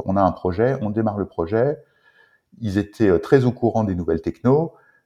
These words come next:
et, euh, en quelques mois, ils avaient monté l'infrastructure et ils étaient en production. Donc là, ils sont allés très, très vite pour moi, parfois pra-, presque trop vite. Euh, c'est-à-dire que, euh, est-ce qu'ils étaient suffisamment bien organisés pour aller faire de la production tout de suite et en plus développer les futures features ?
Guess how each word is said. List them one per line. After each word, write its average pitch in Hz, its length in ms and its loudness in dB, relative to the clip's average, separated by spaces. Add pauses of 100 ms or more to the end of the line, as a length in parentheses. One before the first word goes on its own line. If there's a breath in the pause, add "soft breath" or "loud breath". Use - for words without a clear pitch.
(140)
et, 113 180 2
euh, 85 380 4
en 98 140 2
quelques 90 260 -4
mois, 107 240 2
ils 95 140 2
avaient 85 180 -2
monté 90 260 -2
l'infrastructure 87 800 -4
et 92 60 -2
ils 90 100 -6
étaient 85 120 -8
en 90 100 -4
production. 85 440 -8 (1200)
Donc - 220 -6
là, 110 160 8
ils 123 80 6
sont 110 140 -2
allés 95 340 0 (100)
très, - 220 0
très 135 200 -2
vite 95 180 -6
pour - 180 -8
moi, 151 180 0
parfois - 400 0
pra-, - 460 0
presque 175 340 0
trop 117 220 2
vite. - 480 -4 (160)
Euh, 92 480 2
c'est-à-dire 101 420 -4
que, - 140 -2
euh, 92 420 2 (460 soft breath)
est-ce - 160 -12
qu'ils 104 220 -4
étaient 107 180 0
suffisamment 104 580 2
bien 104 220 2
organisés 98 760 2
pour 120 220 0
aller 95 140 2
faire 113 160 0
de 87 80 0
la 92 100 4
production 98 460 -6
tout - 160 -10
de - 40 -14
suite 127 380 -4
et 160 160 2
en 120 140 4
plus 117 340 -6
développer 98 420 0
les 92 120 0
futures 95 340 -10
features ? 147 560 -4